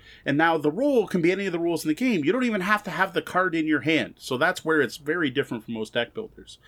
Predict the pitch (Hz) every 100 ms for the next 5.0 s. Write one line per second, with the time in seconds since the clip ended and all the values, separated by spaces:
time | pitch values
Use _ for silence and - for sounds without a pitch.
0 | - - - 135 135 147 151 - 269 254
1 | 170 156 151 135 131 139 160 151 170 165
2 | 143 160 - 160 156 143 131 127 - 147
3 | 90 - - - - 139 143 156 143 -
4 | - 139 156 269 240 196 254 175 143 131